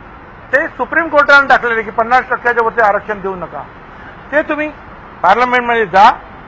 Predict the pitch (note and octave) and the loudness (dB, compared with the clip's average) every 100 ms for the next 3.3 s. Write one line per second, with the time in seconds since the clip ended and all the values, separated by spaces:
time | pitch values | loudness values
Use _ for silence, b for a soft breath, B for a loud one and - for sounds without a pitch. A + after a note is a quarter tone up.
0 | - G3+ A3 A#3+ A#3 C4+ B3+ B3 - A#3 | -10 -8 -4 -4 0 0 0 -4 -2 -4
1 | A#3 A3+ A3 G#3+ A3+ - - - - A3 | 0 0 -2 -6 -10 -10 -20 -6 2 2
2 | B3+ A#3+ - G#3 G#3 G3 A3 G#3+ A#3+ A3 | 2 -4 -4 -6 -8 -6 -6 -2 -2 -2
3 | A3 - | -4 -4